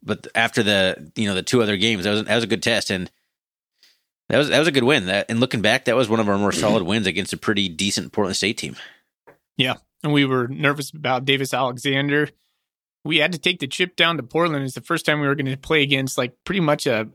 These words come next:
Speaker 2: a low crowd. And it looks right here on, on the wiki page that we had, like, a little over four thousand fans. But one thing I remember about that game was Elijah Elliott had himself a game.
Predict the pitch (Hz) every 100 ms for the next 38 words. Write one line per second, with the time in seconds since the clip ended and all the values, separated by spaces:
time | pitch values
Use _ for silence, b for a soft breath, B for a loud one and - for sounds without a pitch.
0 | - 127 120 127 131 139 143 151 - 123
1 | 110 147 139 120 131 135 139 139 131 139
2 | 131 127 104 131 110 127 135 139 123 123
3 | 120 123 123 120 120 110 - 120 120 127
4 | 135 123 120 - - 131 127 123 127 131
5 | 127 113 - 131 135 143 - B B B
6 | B B 139 180 214 202 147 131 135 160
7 | 143 127 - 120 120 139 151 139 120 120
8 | 120 113 117 156 143 87 113 131 107 101
9 | 127 - 139 135 131 117 113 117 117 113